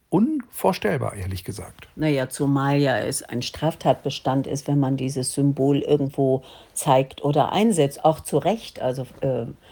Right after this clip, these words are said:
Speaker 2: vollkommen d'accord. Umso mehr verwundert es.
Speaker 1: Das ist ja kein richtiges, sondern das ist ja mehr so eine Art künstlerisch bearbeitetes. Aber so wirkt es auf mich. Und ich kann mir vorstellen, dass der eine oder andere Politiker doch sagen müsste,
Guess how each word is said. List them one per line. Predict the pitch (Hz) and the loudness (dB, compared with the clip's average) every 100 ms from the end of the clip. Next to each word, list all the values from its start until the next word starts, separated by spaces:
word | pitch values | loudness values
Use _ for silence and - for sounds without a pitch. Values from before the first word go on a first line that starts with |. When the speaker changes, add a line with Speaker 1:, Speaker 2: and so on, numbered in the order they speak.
| - | -8
Speaker 2:
vollkommen | - 156 160 151 143 | 0 0 2 2 2
d'accord. | 143 139 - 247 127 - _ _ | 0 -2 2 2 2 -4 _ _
Umso | 202 190 175 | 0 2 4
mehr | 151 139 | 2 0
verwundert | - - 135 143 - - | -4 -8 -8 -8 -10 -8
es. | 131 - - - | -8 -8 -8 -10
Speaker 1:
Das | 113 151 | -8 -4
ist | 147 | -2
ja | |
kein | - 131 117 | 0 0 0
richtiges, | 131 - 190 180 180 | 0 -2 -2 2 2
sondern | - 135 123 | 2 2 2
das | 117 | 2
ist | 127 127 | -2 0
ja | |
mehr | 127 123 | 2 2
so | 123 | 2
eine | 123 120 | 2 2
Art | 117 127 - | 0 -2 -2
künstlerisch | 156 - 135 131 - | -2 -2 -4 -2 0
bearbeitetes. | - 165 202 147 113 120 113 | 0 2 0 0 -2 -2 -2
Aber | 120 123 - - | 2 0 0 -10
so | - 156 135 | -4 0 2
wirkt | 135 190 - | 0 -2 -4
es | 180 - | -4 -2
auf | 117 107 | -4 -2
mich. | 123 143 131 | 0 0 0
Und | 123 - - - | -2 -2 -12 -6
ich | - | -4
kann | - 139 | 0 0
mir | 113 | 2
vorstellen, | - 151 - 139 | 0 -2 0 -2
dass | 127 | 0
der | - - | -2 -2
eine | 143 | 0
oder | 143 120 | 0 0
andere | 131 143 | -2 -4
Politiker | - 127 156 156 139 | -4 -2 -2 -2 -4
doch | 127 - | -4 -4
sagen | - 107 127 131 | -2 -2 0 2
müsste, | 139 - - 170 | 2 0 -2 -2